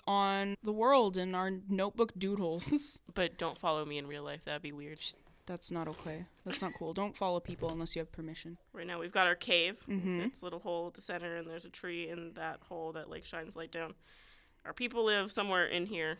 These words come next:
Speaker 2: That's a house. Um, what's going on outside this cave?
Speaker 1: Well, we established last episode that there is a forest.
Speaker 2: Oh, yes.
Speaker 1: Uh, with treetop people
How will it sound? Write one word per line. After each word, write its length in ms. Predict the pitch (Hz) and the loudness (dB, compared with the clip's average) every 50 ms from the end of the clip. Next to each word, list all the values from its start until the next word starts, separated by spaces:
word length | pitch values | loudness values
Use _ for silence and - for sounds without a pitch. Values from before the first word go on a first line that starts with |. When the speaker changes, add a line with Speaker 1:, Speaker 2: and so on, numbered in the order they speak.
| - - | -8 -12
Speaker 2:
That's 180 | - 160 - - | -12 -12 -12 -10
a 40 | |
house. 340 | 185 185 160 143 - - - _ - - - - - - - | -8 -8 -8 -8 -8 -10 -16 _ -20 -20 -20 -20 -20 -12 -8
Um, 320 | 170 175 165 160 156 160 - - _ _ - - | -4 -2 -2 -2 -2 -4 -10 -16 _ _ -20 -20
what's 460 | 180 180 202 254 254 247 - - - | -4 2 2 2 2 2 -4 -6 -2
going 240 | - 233 233 233 240 | 0 2 2 4 4
on 160 | 247 247 240 | 4 4 4
outside 360 | 233 240 - 311 277 359 294 | 2 0 0 0 0 0 0
this 120 | 226 220 - | -2 -4 -2
cave? 280 | - 185 160 160 - - - - _ - - - - - - 190 | -2 -2 -2 -2 -4 -10 -20 -20 _ -20 -20 -20 -18 -10 -2 4
Speaker 1:
Well, 340 | 202 214 208 226 226 - - | 6 6 8 8 6 4 2
we 380 | 208 233 233 233 240 240 233 233 - | 2 4 4 6 6 6 6 4 4
established 500 | 233 - - 240 233 247 285 294 - 269 | 4 4 6 6 6 6 4 2 2 4
last 200 | 240 226 226 214 | 2 4 4 2
episode 240 | 196 196 - 185 | 0 0 -2 -2
that 100 | 185 180 | -2 0
there 140 | 180 180 175 | 0 0 0
is 80 | 170 165 | 0 -2
a 20 | |
forest. 560 | - - 160 160 156 151 165 - - - - - - - - | -4 -4 -4 -2 -2 -2 -2 -2 -2 -4 -6 -12 -12 -6 -2
Speaker 2:
Oh, 120 | 185 190 | 0 0
yes. 360 | 185 180 151 160 - - - - - _ - _ _ - - | 0 0 -2 -2 -4 -8 -12 -14 -18 _ -20 _ _ -4 0
Speaker 1:
Uh, 300 | 185 185 180 180 180 175 175 | 2 4 4 4 4 4 2
with 160 | 180 - - | 0 -2 -2
treetop 440 | - 254 254 247 - 247 208 185 - | 0 2 2 2 4 4 2 2 0
people 400 | 208 190 - - 175 185 240 | -4 -6 -2 -2 0 0 0